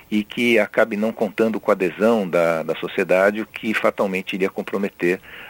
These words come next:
a sua consecução, né? Então, é, é possível e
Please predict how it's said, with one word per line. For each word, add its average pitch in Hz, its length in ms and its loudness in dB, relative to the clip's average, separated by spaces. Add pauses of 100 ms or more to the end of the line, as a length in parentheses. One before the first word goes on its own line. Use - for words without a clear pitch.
(120)
a 87 100 -2
sua 95 580 2
consecução, 82 800 -4
né? 76 160 -10 (460)
Então, 92 580 -4 (100)
é, 85 460 -4
é 101 40 0
possível 78 560 -4 (220)
e 85 320 -6